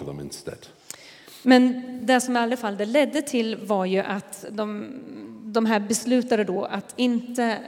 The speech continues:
Speaker 2: döda Petrus och apostlarna, utan liksom bara, eh, prygla dem lite grann.
Speaker 1: So just only thirty-nine lashes.
Speaker 2: Så det var bara trettionio slag.
Speaker 1: The law was you had to give forty.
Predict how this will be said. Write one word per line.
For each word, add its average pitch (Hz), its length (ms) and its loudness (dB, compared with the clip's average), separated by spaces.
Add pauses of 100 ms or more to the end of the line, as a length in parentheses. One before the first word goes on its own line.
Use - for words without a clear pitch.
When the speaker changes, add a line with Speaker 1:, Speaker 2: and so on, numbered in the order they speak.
Speaker 2:
döda 196 320 0
Petrus 190 420 -2
och - 80 -10
apostlarna, 185 460 -4
utan 185 400 -4
liksom 190 220 -6
bara, 180 300 -2 (840)
eh, 196 300 -4 (760)
prygla 196 360 2
dem 180 220 0 (180)
lite - 220 -8
grann. 196 240 -10 (320)
Speaker 1:
So 143 80 4
just 202 720 2 (120)
only 185 600 2 (640)
thirty-nine 120 680 0 (600)
lashes. - 680 -4 (500)
Speaker 2:
Så - 160 -6
det 254 80 -4
var 277 120 6
bara 220 320 4 (200)
trettionio 208 680 -2 (560)
slag. - 500 -12 (340)
Speaker 1:
The 123 80 8
law 185 320 12
was 139 140 8
you 143 80 6
had 139 100 6
to - 60 -4
give 123 140 4
forty. 196 420 4